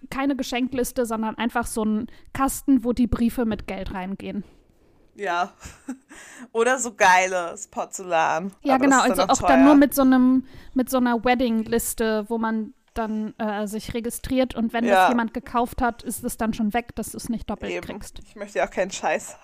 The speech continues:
Speaker 2: haben.
Speaker 1: Ja, genau. Und dass man nicht irgendwas kriegt, was man nicht braucht.
Speaker 2: Genau, weil ich hab schon alles.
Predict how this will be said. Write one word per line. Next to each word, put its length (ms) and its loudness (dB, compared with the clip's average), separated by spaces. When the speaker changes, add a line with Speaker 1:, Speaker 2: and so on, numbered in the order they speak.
Speaker 2:
haben. 140 8
Speaker 1:
Ja, 120 4
genau. 300 2
Und 180 4
dass 160 -2
man 160 2
nicht 160 -2
irgendwas 440 -2
kriegt, 240 -6
was 140 -4
man 140 -4
nicht 140 -8
braucht. 320 -8
Speaker 2:
Genau, 360 -2
weil 80 0
ich 120 -6
hab 100 -8
schon 160 -12
alles. 500 -8